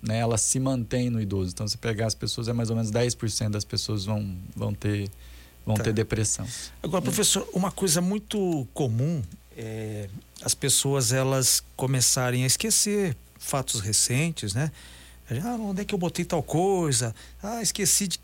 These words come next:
Speaker 2: que, que, que o telefone e tal. É, o que seria realmente um, um fato preocupante e o que seria realmente, é, é, necessário investigar quando a pessoa começa a ter algum, algum indíciozinho que tá esquecendo as coisas?
Speaker 1: É,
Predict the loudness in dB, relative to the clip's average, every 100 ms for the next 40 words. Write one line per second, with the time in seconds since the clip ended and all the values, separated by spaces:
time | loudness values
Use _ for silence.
0 | -8 -10 -8 -8 -8 -10 -4 -2 0 2
1 | 2 2 2 0 0 -2 -4 -16 -20 -6
2 | -6 -2 0 2 2 2 4 4 2 0
3 | 0 0 -2 -2 -2 -2 -2 -2 -2 -4
4 | 0 0 0 -2 -4 -12 -20 -18 -18 -14
5 | -10 -6 -4 -2 0 2 4 4 4 4
6 | 4 4 2 2 2 2 2 2 2 0
7 | 0 2 2 4 4 2 2 2 2 2
8 | 2 2 0 -4 -2 -2 0 0 0 0
9 | 2 2 0 0 0 2 0 0 -2 -2
10 | -4 -6 -6 -4 -2 0 0 0 0 0
11 | 2 2 0 -2 -2 0 0 0 2 0
12 | -2 -4 -2 0 2 0 -2 -8 -14 -8
13 | -2 -2